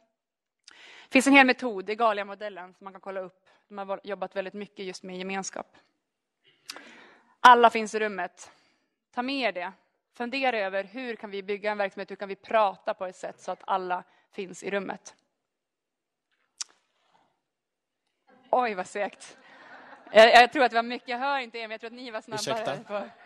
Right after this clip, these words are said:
Speaker 1: ja. Skra-, förlåt, nu gjorde jag det här problemet. Jag sa inte vad det stod. Skratta. Nu, det kanske var det som
Speaker 2: Ursäkta.
Speaker 1: avgjorde det. Eh,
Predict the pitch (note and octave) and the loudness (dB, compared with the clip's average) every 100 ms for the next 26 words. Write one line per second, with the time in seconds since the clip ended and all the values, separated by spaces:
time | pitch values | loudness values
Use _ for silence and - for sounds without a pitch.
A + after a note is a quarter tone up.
0 | - - - - - _ _ G3+ - E4+ | -20 -20 -20 -20 -20 _ _ -20 -16 -14
1 | D#4 C#4+ A#3+ G#3 A3 A#3 - - _ _ | -12 -14 -6 4 4 4 -2 -20 _ _
2 | - - D#4+ D#4 E4+ E4 D#4+ D4+ E4 D4 | -20 -4 0 0 -2 -6 -6 -8 -14 -12
3 | F4+ C4 A3 A3+ C4 A#3+ A3+ - D4 C#4+ | -10 -8 -10 -14 -16 -14 -16 -14 -12 -12
4 | G#3 G3+ - G#3+ G3 G#3 G#3 E4 D4+ - | -14 -18 -18 -18 -16 -16 -10 -4 -4 -4
5 | F4+ E4 - - - _ _ _ C4 G#3+ | -6 -4 -6 -14 -20 _ _ _ -12 -12
6 | F#3+ _ A3+ A3+ A3+ A#3+ A3+ G3+ G3 F#3+ | -14 _ -12 -8 -4 -4 -4 -4 -6 -8
7 | G3 - - - - - - - - - | -10 -12 -20 -20 -20 -20 -20 -20 -20 -20
8 | - - _ - A3 A3 G#3+ G#3+ G#3+ G#3+ | -20 -20 _ 0 2 2 0 -2 -2 -4
9 | G#3 | -6